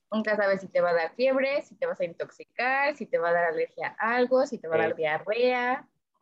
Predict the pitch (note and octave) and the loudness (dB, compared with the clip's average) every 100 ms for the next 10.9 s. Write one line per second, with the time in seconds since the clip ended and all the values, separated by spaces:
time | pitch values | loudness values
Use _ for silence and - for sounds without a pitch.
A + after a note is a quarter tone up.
0 | - F#3+ F#3 _ F3 F3+ A3 B3 C#4+ C#4+ | -8 -6 -6 _ -12 -6 -2 0 0 -2
1 | _ _ _ _ _ - _ _ _ - | _ _ _ _ _ -20 _ _ _ -4
2 | D4 D4 A#3+ C4 - _ _ _ _ _ | -2 0 0 0 -2 _ _ _ _ _
3 | _ G#3 G3+ - - D4 E4+ - - _ | _ -4 -4 -4 -6 -4 -4 -10 -20 _
4 | _ _ _ _ - G3+ G3 G3 - - | _ _ _ _ 0 2 4 2 0 -2
5 | G#3 G3+ G3 G3 G3 F#3+ F#3+ - _ _ | -2 -2 0 -2 0 0 0 -2 _ _
6 | _ F3 F3 G3+ G#3 G#3 F3+ C#3+ - G#3 | _ 0 0 2 0 0 -2 -6 -2 -2
7 | A#3 A#3 G#3 G3 G3 F3+ E3+ - - - | -2 -2 0 0 -2 -4 -4 -10 -8 -6
8 | E3+ E3 E3+ B3 B3 G#3 G3 - F#3 F3 | -4 -2 0 0 0 0 -2 -2 -10 -4
9 | E3 - D#3+ - A3+ B3+ B3+ B3+ B3 F3 | -4 -2 -6 -2 0 0 2 2 2 -2
10 | F3 E3+ - E3 G3+ A#3+ B3+ B3+ | -2 -8 -6 -8 -4 -2 0 -2